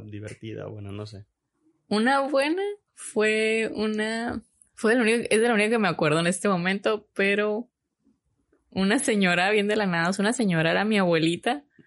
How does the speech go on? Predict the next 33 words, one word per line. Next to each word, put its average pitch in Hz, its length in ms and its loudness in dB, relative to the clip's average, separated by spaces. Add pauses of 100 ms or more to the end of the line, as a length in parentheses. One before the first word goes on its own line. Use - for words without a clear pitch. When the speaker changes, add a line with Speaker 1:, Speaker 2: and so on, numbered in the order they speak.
(520)
Speaker 2:
eh, 175 540 -2 (640)
durante 190 640 2
el 180 80 2
desembarco 180 640 0
ya 226 180 2
íbamos, 190 500 0
ya 190 120 2
iban 214 180 2
a 220 60 0
salir, 170 320 0
bueno, 214 160 -2
ya 202 60 0
estaban 247 260 0
saliendo, 180 380 0
yo 175 140 2
estaba 180 240 0
en 185 60 0
la 175 120 -4
puerta 170 280 -2
de 175 40 0
atrás 170 260 -4
encargada, 190 640 -2 (180)
Speaker 1:
Ujú. 127 380 2
Speaker 2:
y 185 800 -2 (640)
me 254 80 2
dice, 240 240 0
"Ay, 285 280 2
¿me 277 120 0
puedo 262 240 0
tomar 226 280 0
una 240 180 0
foto 240 420 -4
contigo? 247 880 0